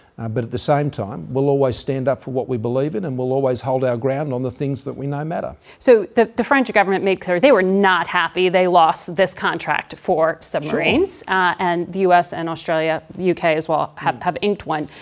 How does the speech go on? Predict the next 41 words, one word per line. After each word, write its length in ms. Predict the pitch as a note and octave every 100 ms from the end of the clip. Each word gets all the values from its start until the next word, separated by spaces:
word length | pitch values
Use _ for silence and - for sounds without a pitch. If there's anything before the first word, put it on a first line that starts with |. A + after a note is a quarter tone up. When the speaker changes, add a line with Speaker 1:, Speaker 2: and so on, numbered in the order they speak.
| - - -
Speaker 2:
A 80 | G#3
defense 560 | A3+ - C4+ D4 D4+
contractor 460 | - A3+ G#3+ G#3 G3
in 80 | F#3+
France 320 | - G3+ G3
says 260 | - F#3+ -
it's 120 | G3
sending 400 | - C#4 B3+ A3
you 280 | F3 A#3+ B3+
a 40 |
bill 300 | E3+ G#3 G#3+
for 120 | - F#3+
sixty-six 880 | - B3 A#3+ - A#3+ - G#3+ G3
billion 640 | D#3 D3+ G3+ G3 F#3 F3+ E3+
dollars. 680 | E3 D#3 - - - - -
Speaker 1:
Yeah, 80 | - _ -
well, 220 | F#2 -
Speaker 2:
Do 80 | -
you 40 |
intend 280 | D#4+ C#4+ D4+
to 60 | D4
pay 260 | - G3
that? 340 | G#3+ B3 D#4+ - -
Speaker 1:
<laughs> 100 | -
I, 80 | - -
I 60 | G#2
think 300 | - G#2 -
that's 220 | G2 -
a 100 | F2+ - - -
rather 320 | - A#2 A2+
extraordinary 560 | G#2+ - D#3+ D#3 B2+ G2+
claim. 380 | - G2+ F#2 A2+ - - _ _ _ - -
It's 160 | - -
simple. 400 | - C#3+ - C2+ -
Speaker 2:
Do 100 | -
you 100 | A#3+
think 140 | A3+ C4
Speaker 1:
We 60 |
Speaker 2:
there's 160 | C4 A3+
any 200 | - B3
wrongdoing? 720 | B3 B3 B3 A#3+ B3+ F3+ D3+